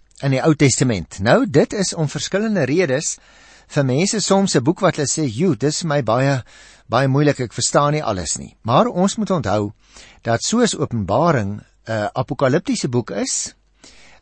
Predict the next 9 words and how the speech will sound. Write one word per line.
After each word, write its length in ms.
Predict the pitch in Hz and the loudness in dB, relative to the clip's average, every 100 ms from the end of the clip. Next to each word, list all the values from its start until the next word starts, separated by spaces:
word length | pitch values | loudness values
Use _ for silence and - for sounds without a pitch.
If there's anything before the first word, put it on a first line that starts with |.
| - | 0
is 280 | 160 160 - | 2 2 -2
ook 240 | 180 190 - | 2 2 2
die 120 | 131 | 0
boek 220 | 147 131 | 0 0
Daniël 540 | 104 127 151 147 104 76 - _ _ - - - | 4 6 6 4 2 -2 -14 _ _ -20 -10 0
nie 180 | 202 294 | 2 4
eintlik 380 | 185 180 185 | 2 2 2
'n 80 | 185 | 0
gewone 600 | - 123 110 160 151 135 | 0 0 2 4 2 0